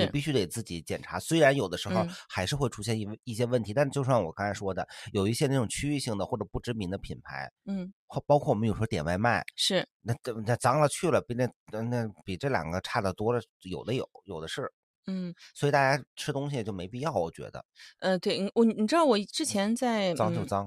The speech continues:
Speaker 2: 嗯，
Speaker 1: 嗯。
Speaker 2: 在肯德基的时候，其实公司有一段时间，其实确实一，之前有一些负面新闻的时候，嗯，有一段时间肯德基是有很长，差不多一年多时间有开放门店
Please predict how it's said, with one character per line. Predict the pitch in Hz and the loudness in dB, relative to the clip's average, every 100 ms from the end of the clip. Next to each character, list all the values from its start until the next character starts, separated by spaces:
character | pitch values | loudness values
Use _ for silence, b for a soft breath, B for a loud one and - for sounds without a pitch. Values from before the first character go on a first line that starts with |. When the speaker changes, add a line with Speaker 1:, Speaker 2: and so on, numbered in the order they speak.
| - | -6
Speaker 2:
嗯， | - | -4
Speaker 1:
嗯。 | |
Speaker 2:
在 | - 226 | 2 2
肯 | - 175 | 2 -2
德 | |
基 | 175 | 0
的 | 226 | 0
时 | 196 | 2
候， | 175 | 0
其 | 170 | 0
实 | 180 | -2
公 | 185 226 | 0 -2
司 | 226 | 0
有 | 220 151 | 0 0
一 | 147 | 0
段 | 226 | 0
时 | 220 156 | -2 -2
间， | 165 160 | -2 0
其 | 156 | -2
实 | 165 | -4
确 | 175 247 | -2 -2
实 | 175 | -2
一， | 151 165 165 | -4 -6 -12
之 | - 208 | -4 -4
前 | 208 | 0
有 | 208 135 | 2 2
一 | 151 | 4
些 | 240 | 0
负 | 247 | 2
面 | 254 180 | 2 2
新 | 175 202 | 0 -2
闻 | 160 | 0
的 | 208 | -2
时 | - | -2
候， | 156 165 147 B B B B - | 0 2 0 B B B B -12
嗯， | 165 156 143 113 - _ _ _ _ | -6 -4 -4 -6 -10 _ _ _ _
有 | - 175 160 | 0 2 4
一 | |
段 | 233 | 2
时 | 214 | 0
间 | 196 | -2
肯 | 196 | 0
德 | 151 | -2
基 | - 214 | 0 -2
是 | - | 2
有 | 165 | 2
很 | 139 160 127 | 2 0 0
长， | 123 143 143 - | -2 -4 -6 -8
差 | - 196 | -4 -2
不 | |
多 | 185 | 0
一 | 185 | 0
年 | 180 151 | 0 0
多 | 180 | 0
时 | 170 | 0
间 | 170 | 0
有 | 180 123 | 0 0
开 | - 180 | 0 -2
放 | 208 180 | 0 0
门 | 147 | 0
店 | 185 185 160 | 0 0 0